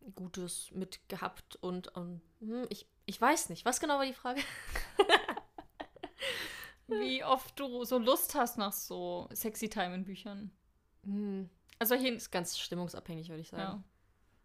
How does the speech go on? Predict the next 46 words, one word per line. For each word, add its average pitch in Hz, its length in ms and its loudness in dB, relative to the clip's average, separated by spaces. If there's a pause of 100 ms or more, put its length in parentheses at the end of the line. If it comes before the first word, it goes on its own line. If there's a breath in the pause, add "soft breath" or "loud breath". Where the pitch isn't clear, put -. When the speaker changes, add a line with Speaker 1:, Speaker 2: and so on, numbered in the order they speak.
(680 loud breath)
Speaker 1:
Aber, 262 560 10
ähm, 208 440 2 (840)
ein 190 80 -6
Punkt, 226 220 0
den 196 80 2
man 196 100 2
ja 180 60 4
auch 196 60 4
mit 190 140 0
reinbringen 190 300 -2
könnte, 190 180 -2
was 196 120 2
ich - 40 -10
tatsächlich 190 360 0
ab 196 60 2
und 196 80 -2
zu 202 140 -4
lese, 190 280 2
sind, 180 280 -6
äh, 180 160 0
Fanfictions. - 680 -2 (1080 soft breath)
Die 208 380 6 (100)
müssen 214 260 4
ja 180 100 10
überhaupt 170 220 6
nicht 190 120 0
erotisch 190 320 -2
sein, 208 220 6
das 180 120 2
ist 180 140 -4
ja 180 120 -2
ein 175 100 -2
riesig 180 480 -2 (140)
breites 185 360 0
Feld, 214 500 2
aber 196 540 8
tatsächlich 196 320 -2
lese 185 200 4
ich 175 60 -8
da 156 100 -2
auch 147 100 -6
sehr - 140 -6
gern 170 180 -4
mal 170 160 -4 (120)
was - 140 -12
Erotisches, 190 480 -6